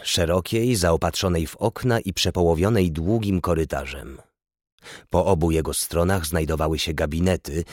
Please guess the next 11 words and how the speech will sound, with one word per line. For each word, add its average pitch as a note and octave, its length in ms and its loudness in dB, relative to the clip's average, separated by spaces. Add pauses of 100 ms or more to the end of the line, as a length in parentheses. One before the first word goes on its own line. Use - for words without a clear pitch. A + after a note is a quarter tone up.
(240)
których G2+ 400 0
lokatorów B2+ 580 2
było G2 260 4
widać F#2+ 320 0
przez - 220 -2
sięgające F2 760 2
od - 200 -6
podłogi G2+ 540 2
po D#2+ 160 -4
sufit - 420 -6
szyby. B1+ 480 -6